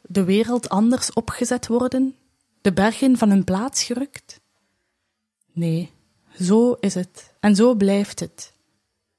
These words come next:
Het licht van de goddeloze wordt gedoofd. Zijn vuurgloed wordt geblust. Het licht in zijn tent straalt niet meer. En in zijn huis gaan de lampen uit.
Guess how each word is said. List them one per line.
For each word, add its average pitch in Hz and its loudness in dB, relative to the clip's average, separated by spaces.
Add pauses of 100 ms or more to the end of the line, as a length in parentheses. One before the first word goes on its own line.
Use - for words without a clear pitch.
(280)
Het - -12
licht 208 -2
van 190 2
de 175 0
goddeloze 233 0
wordt 180 -4
gedoofd. - -8 (540)
Zijn 190 0
vuurgloed 240 -2
wordt 180 -4
geblust. - -6 (880)
Het 185 -8
licht 202 -2
in 196 2
zijn 175 0
tent 240 0
straalt 196 -6
niet 170 -8
meer. 165 -8 (880)
En 185 0
in 180 2
zijn 165 0
huis 208 -2
gaan 185 -2
de 170 0
lampen 226 0
uit. 175 -6